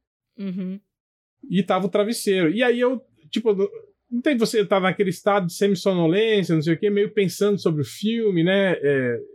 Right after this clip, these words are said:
Speaker 2: que era a história real e que tem relatos policiais também, de que quando a casa tava vazia,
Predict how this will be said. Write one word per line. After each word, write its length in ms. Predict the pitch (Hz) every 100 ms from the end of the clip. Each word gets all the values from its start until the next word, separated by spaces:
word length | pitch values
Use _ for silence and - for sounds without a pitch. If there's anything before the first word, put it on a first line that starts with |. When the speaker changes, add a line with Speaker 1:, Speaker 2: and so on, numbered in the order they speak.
| - _ _ _
Speaker 2:
que 120 | - 185
era 120 | 180
a 20 |
história 320 | 147 190 175
real 580 | 151 143 160 190 185 151
e 80 | 147
que 120 | 196
tem 160 | 214 196
relatos 360 | 180 180 180
policiais 680 | - 160 135 - 147 175 151
também, 420 | - 117 143 156
de 100 | 120
que 120 | - 143
quando 220 | 156 156
a 40 |
casa 280 | 151 151 143
tava 220 | 147 135
vazia, 640 | 127 113 104 139 160 113